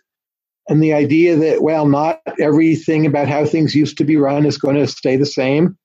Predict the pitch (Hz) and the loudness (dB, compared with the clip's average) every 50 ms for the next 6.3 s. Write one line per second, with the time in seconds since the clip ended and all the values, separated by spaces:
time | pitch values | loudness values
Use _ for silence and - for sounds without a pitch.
0 | _ _ _ _ _ _ _ _ _ - 127 135 - - 147 170 190 196 190 - | _ _ _ _ _ _ _ _ _ -4 -4 -2 -2 -2 -2 -2 -2 -2 -2 -2
1 | 180 208 254 262 214 208 190 139 110 104 - - _ _ _ _ _ _ _ _ | -2 0 2 0 0 0 0 0 -2 -2 -4 -6 _ _ _ _ _ _ _ _
2 | _ _ _ _ _ _ _ _ - - - 160 147 143 139 147 - 160 165 165 | _ _ _ _ _ _ _ _ -12 -4 -2 -2 0 2 0 0 0 0 0 0
3 | 156 147 156 160 165 170 156 - - 208 190 147 165 165 151 147 147 - - 127 | 2 2 2 4 2 2 0 0 0 0 0 2 2 0 0 0 -2 -2 -2 -2
4 | 143 151 180 196 208 202 202 - - - 147 156 180 147 - 147 123 113 143 165 | 0 0 0 0 0 -2 -4 -4 -2 0 0 0 0 0 0 -2 0 0 0 0
5 | 156 147 151 160 151 151 151 143 139 - 147 143 147 139 131 - 151 143 143 135 | 0 0 0 0 0 0 -2 -2 -2 -2 -2 0 0 -2 -2 -2 0 0 2 2
6 | 175 175 202 196 196 | 2 2 0 0 -2